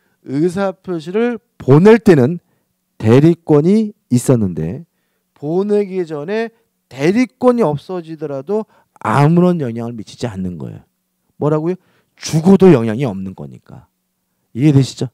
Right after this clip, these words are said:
갑이 의사표시를 보낼 때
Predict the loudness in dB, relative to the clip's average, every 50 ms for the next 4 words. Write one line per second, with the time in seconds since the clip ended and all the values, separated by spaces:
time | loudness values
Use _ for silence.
0 | _ _ _ _ _ _ _ _ _ _ _ _ _ _ -18 -10 -4 0 0 0
1 | 0 -2 -6 -10 -12 -12 -12 -14 -14 -14 _ -14 -14 -14 -14 _ -14 -12 -12 -10
2 | -8 -6 -6 -6 -8 -8 0 4 6 6 8 8 6 4 4 2 2 4 4 2